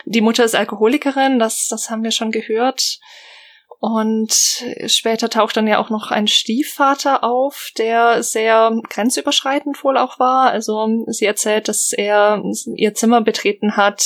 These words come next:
ähm, sie schlecht behandelt hat, wirklich in die Privatsphäre eingegriffen hat, das Zimmer durchwühlt, die Tagebücher geöffnet und solche Dinge. Und ja, im Großen und Ganzen wird da eigentlich ein Bild gezeichnet, fand ich zumindest, von einem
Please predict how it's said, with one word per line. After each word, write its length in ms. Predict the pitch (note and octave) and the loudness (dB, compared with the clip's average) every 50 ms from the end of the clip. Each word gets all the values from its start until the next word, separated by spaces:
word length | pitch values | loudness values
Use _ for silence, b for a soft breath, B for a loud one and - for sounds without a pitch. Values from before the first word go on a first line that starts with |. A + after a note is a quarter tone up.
| - - C#4+ | 0 2 0
ähm, 560 | - - G3+ G#3 G#3 G#3 G#3 G#3 G3+ F3+ F3+ | 0 0 -2 -2 -4 -4 -2 -2 -2 -2 -2
sie 180 | F3 - - G#3+ | -4 -4 -2 -2
schlecht 540 | - - - G3+ G3+ - - - - - - - | 0 0 0 -2 -2 -4 -4 -4 -4 -4 -2 -2
behandelt 480 | G#3+ G#3+ G#3+ G3+ G#3 G#3+ G#3 G3+ - G#3 | -2 0 2 2 2 2 2 2 2 0
hat, 240 | G3 G3+ G3+ - - - - - | 0 0 0 -2 -2 -2 -2 -2
wirklich 320 | G3+ G#3 - A3+ - - | -4 -4 -4 -4 -4 0
in 40 | G#3 | 0
die 60 | G#3+ | 0
Privatsphäre 680 | G#3+ - A3 G#3 F#3+ F#3+ F#3+ - - G#3 G3 F#3+ G3+ F#3 | 0 0 0 0 0 0 0 -2 -2 -2 0 0 2 2
eingegriffen 580 | F#3 F#3 F#3+ G3 G3 - - G3 - - G3 G3 | 2 0 0 -2 -4 -4 -4 -6 -4 -4 -2 0
hat, 240 | G3 F#3 F#3+ - B B B B B B B | 0 0 0 -2 B B B B B B B
das 160 | G3+ G3 - | -2 -2 0
Zimmer 240 | - G#3 G3 G3 G3 | 0 2 2 2 4
durchwühlt, 640 | G3 G3 G3 - - - G3 G3 G3 G3+ G3 G3 | 4 2 0 0 -2 2 4 4 4 4 4 2
die 80 | G3+ G3 | 0 -2
Tagebücher 600 | - - F#3 F3+ F#3 G3+ G3 - F#3+ F#3+ - F#3 | 0 0 0 0 0 0 0 0 0 0 0 -2
geöffnet 580 | - - - G3+ F#3+ - - F#3+ F#3+ F#3+ G3 B B B B B B B B B B B - | -2 -2 -4 -4 -6 -4 0 2 2 2 2 B B B B B B B B B B B -4
und 100 | G3+ F#3+ | -4 -2
solche 300 | - G3+ G3 G3 G#3 G3 | 0 0 0 0 0 0
Dinge. 480 | F#3+ G3 G3 G3 G3 G3 G3 G3 G3+ G3 - _ _ _ _ _ _ _ _ _ _ _ _ - - - | 0 0 2 2 4 4 4 2 0 -4 -8 _ _ _ _ _ _ _ _ _ _ _ _ -14 -6 -4
Und 380 | G#3 G3 F#3+ G3 G3 - - | -2 -2 0 0 0 0 -2
ja, 260 | - - G3 G#3 A3 | -2 0 2 2 2
im 160 | A3+ G#3 G3+ - | 2 0 0 0
Großen 220 | G#3+ G#3 - G#3 | 0 2 2 2
und 60 | F#3+ | 2
Ganzen 380 | F#3+ F3+ F#3 A3 - - C#4+ B3+ | 4 4 4 4 4 4 4 4
wird 160 | A3 A3 - | 4 4 2
da 80 | G3+ - | 2 2
eigentlich 300 | - G#3 G3+ - - - | 2 -2 -2 -4 -2 -2
ein 280 | G#3+ G#3+ G#3 F#3+ - _ _ - | -2 -2 -2 -4 -6 _ _ 0
Bild 260 | G#3 A3 A#3+ A#3+ - | 2 4 4 4 2
gezeichnet, 800 | A#3 A3+ - - A3 G#3+ G#3+ - A#3 G#3+ A3 G#3+ - - - F#3+ | 0 -2 0 -2 -2 -2 -2 2 2 2 2 2 0 -2 -2 -2
fand 320 | F#3 - - G3 G3 F#3+ | -4 -4 -4 -2 -2 -2
ich 180 | A3+ G3 - - | -2 -4 -4 -4
zumindest, 480 | - A#3+ A#3 A3+ A3 A3 A3 A3 - | 0 2 2 4 4 4 4 2 2
von 200 | - G#3+ G#3 G3+ | 0 0 0 0
einem 480 | - - G3+ G3+ G3+ G3+ G3 G3+ G#3 B | 0 0 0 0 0 0 -2 -2 -4 B